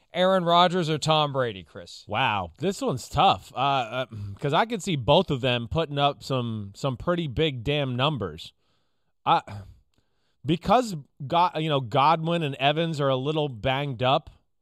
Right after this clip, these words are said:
Speaker 2: I'm, the Buccaneers' defense is better. I'm gonna go with Rodgers here in this, more because I just think they're gonna have to rely on the pass. The Bucs don't let you run it. They'll put five defensive linemen in the game, and even when they have four,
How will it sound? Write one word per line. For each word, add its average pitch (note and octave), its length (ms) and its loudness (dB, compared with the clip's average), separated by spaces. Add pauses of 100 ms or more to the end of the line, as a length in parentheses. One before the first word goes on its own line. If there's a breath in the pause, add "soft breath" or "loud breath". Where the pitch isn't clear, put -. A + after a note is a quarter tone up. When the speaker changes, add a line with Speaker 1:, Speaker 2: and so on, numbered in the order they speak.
(680)
Speaker 2:
I'm, G#3 300 2 (320)
the D3 140 0
Buccaneers' B3 560 2
defense D#3 480 -4
is B2 140 -4
better. C#3 340 4
I'm A3+ 160 4
gonna D#4+ 160 -2
go A3 220 6
with F#3+ 120 2
Rodgers C#3+ 500 2
here F#2+ 380 -4
in D3 160 -2
this, A#2+ 380 -4 (360)
more B3 280 4
because A3 500 2
I F#3 140 4
just G#3 180 -2
think G3+ 160 -4
they're G3+ 80 0
gonna F3+ 180 0
have F3+ 240 0
to F3 80 -4
rely D3+ 440 6
on B2+ 100 -2
the A#2 80 -6
pass. A2+ 260 -4
The D#3 100 0
Bucs A#3+ 300 2
don't G#3+ 300 4
let E3 160 4
you C3+ 160 -2
run C3+ 220 2
it. F#2 180 -10
They'll F#3 160 2
put B3+ 220 0
five F3 320 4
defensive F3 420 -2
linemen D#3+ 300 2
in D#3+ 100 -2
the D#3 80 -2
game, D#3 300 -2
and D#3+ 100 -2
even F#3 180 -4
when E3 120 -2
they D#3+ 140 -2
have D3+ 220 0
four, D3 460 4